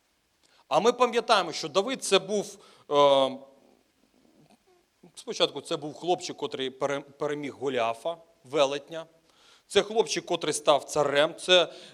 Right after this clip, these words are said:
е, це цар, котрий, е, його найпрекрасніша подорож, це коли він побачив,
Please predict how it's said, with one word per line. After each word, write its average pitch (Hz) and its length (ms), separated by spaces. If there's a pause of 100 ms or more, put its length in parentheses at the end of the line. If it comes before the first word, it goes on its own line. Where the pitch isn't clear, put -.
е, 135 600 (160)
це 180 160
цар, 185 420
котрий, 151 560 (240)
е, 135 400
його 160 320
найпрекрасніша 160 880
подорож, 139 540
це 151 140
коли 151 240
він 147 140
побачив, 151 680